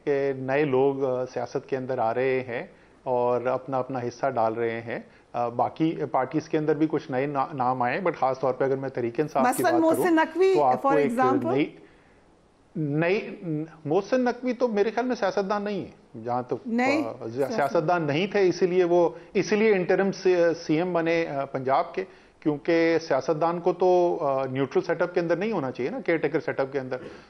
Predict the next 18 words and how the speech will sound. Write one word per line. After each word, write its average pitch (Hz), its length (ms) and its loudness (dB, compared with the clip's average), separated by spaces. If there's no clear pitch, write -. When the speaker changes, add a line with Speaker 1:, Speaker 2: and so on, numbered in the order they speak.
Speaker 1:
तो 160 60 2
Speaker 2:
हम्म। 151 100 0
Speaker 1:
अगर 156 140 2
वो 170 240 4
चीफ 170 260 0
मिनिस्टर 175 260 0
बने 165 240 2
थे 202 140 0
तो 185 400 2
by 147 160 2
definition 160 540 -2
इसका 185 260 -2
मतलब 160 300 0
कि 160 60 0
वो 156 160 2
नॉन 139 200 -2
पॉलिटिकल 120 400 -4
थे। - 140 -14